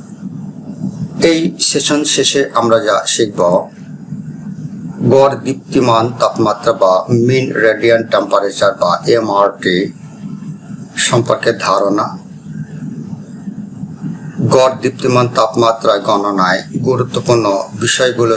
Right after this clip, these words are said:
সম্পর্কে ধারণা, গড় দীপ্তিমান তাপমাত্রা এবং কার্যকরী তাপমাত্রার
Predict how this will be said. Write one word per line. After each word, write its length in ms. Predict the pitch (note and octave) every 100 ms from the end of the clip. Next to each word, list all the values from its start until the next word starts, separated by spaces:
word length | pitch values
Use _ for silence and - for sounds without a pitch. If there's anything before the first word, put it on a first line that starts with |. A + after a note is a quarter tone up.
| -
সম্পর্কে 440 | G#2 G2+ G#2 - G2+ F#2
ধারণা, 400 | F2 F#2 G2 G#2+ G#2+ - - - - - - - - - - - - - - A#2+
গড় 200 | C3+ C3 -
দীপ্তিমান 440 | C3+ - B2+ B2 A#2+
তাপমাত্রা 480 | A#2 G#2+ A#2 A#2 B2+ B2+ A#2
এবং 180 | G#2+ G2+ G#2 -
কার্যকরী 500 | A#2+ A2+ B2 C3+ C3 C3
তাপমাত্রার 640 | A#2 A2 A2+ A2+ - G2